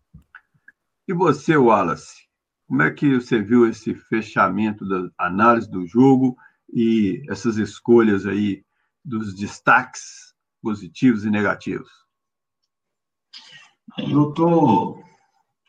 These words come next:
Speaker 2: é, resiliente com essa questão do a gente não ter um armador e o zagueiro e o goleiro que arma o time com o bicão pra frente, que eu já sabia isso desde o momento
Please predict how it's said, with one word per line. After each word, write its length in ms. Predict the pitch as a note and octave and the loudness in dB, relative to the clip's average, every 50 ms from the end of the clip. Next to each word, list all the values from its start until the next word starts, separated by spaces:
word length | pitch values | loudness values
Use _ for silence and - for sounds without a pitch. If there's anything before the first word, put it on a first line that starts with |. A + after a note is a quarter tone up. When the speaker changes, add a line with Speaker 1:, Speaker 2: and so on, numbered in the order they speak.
| _ _ _ | _ _ _
Speaker 2:
é, 320 | G2 F#2+ F#2 F#2 F2+ F2 | -4 -4 -2 -4 -6 -6
resiliente 960 | F2 F#2+ A2 A2 G2+ G#2 A2+ G#2+ G2 F2+ F2 F2+ F#2+ G2+ G#2+ G2+ - - - - - _ _ _ - - _ _ _ _ _ _ _ _ _ _ _ _ _ _ _ | -4 -2 0 0 0 2 2 2 2 2 2 2 2 0 0 -2 -4 -8 -10 -14 -20 _ _ _ -20 -20 _ _ _ _ _ _ _ _ _ _ _ _ _ _ _
com 120 | _ - F#2 | _ -2 -2
essa 200 | G2 - G#2 - | 0 0 -2 -4
questão 540 | - G2 F2 - - - F#2+ F2+ F2+ F#2 | -4 -4 -4 -4 -4 -4 -2 -2 0 0
do 380 | F2 F2+ F2 E2+ D#2+ E2 - - _ _ _ _ _ _ - | -2 0 -2 -2 -2 -4 -8 -14 _ _ _ _ _ _ -6
a 80 | F2 | -4
gente 300 | E2+ F2+ F#2+ F2+ - - | -2 -2 -2 -4 -2 -2
não 180 | G2+ G2 G2 G2 | -2 -2 -2 -2
ter 140 | - G2+ F#2 | 0 0 0
um 100 | F#2+ G#2 | 2 2
armador 800 | - F2+ F#2+ F#2 - - D2+ D2+ D#2+ F2+ F#2+ G#2 A2+ G#2+ G2+ | 2 2 2 0 0 0 0 -4 -2 0 0 0 0 -2 -2
e 100 | F#2+ F2+ | 0 0
o 80 | F#2 F2 | 0 -2
zagueiro 560 | E2+ F2+ - - D2+ D2+ D#2 E2 E2+ F#2 F2+ | -2 -2 -4 -4 -4 -4 -4 -2 -2 -2 -2
e 60 | F2 | -2
o 40 | F2 | -2
goleiro 480 | F2 F2+ F2 E2 E2 E2+ F2+ F2+ F2 - | 0 0 0 0 0 0 -2 -2 -2 -6
que 180 | - - D#2+ D2+ | -6 -6 -4 -4
arma 260 | - - E2+ F2 E2+ | -2 -4 -4 -6 -8
o 60 | D#2+ | -10
time 340 | - - - F2 F2 F2 F2 | -10 -8 -4 -4 -4 -4 -4
com 120 | - F2 | -6 -6
o 40 | E2 | -6
bicão 340 | D#2+ E2+ - - - D#2+ D#2+ | -6 -6 -8 -6 -6 -8 -4
pra 200 | - - - - | -4 -4 -4 -4
frente, 320 | - - G2 G#2 A#2+ - - - _ _ - - _ _ _ | -4 -2 -2 -2 -2 -2 -8 -12 _ _ -20 -20 _ _ _
que 80 | - A2 | 0 2
eu 60 | G#2 | 2
já 120 | G2+ A2 | 4 2
sabia 480 | G#2+ - - - F2 E2+ F#2 G#2 G#2 F2+ | 2 0 0 -2 -2 2 4 4 4 6
isso 260 | F#2+ G#2 G#2 - F#2 | 6 4 4 2 0
desde 240 | F#2 G#2 B2+ C#3 C#3 | 2 4 4 4 4
o 60 | C#3 | 4
momento 580 | C#3+ C3+ A2+ F#2 F#2 G2 G#2 - - - - | 4 4 4 2 2 2 0 0 -2 -4 -12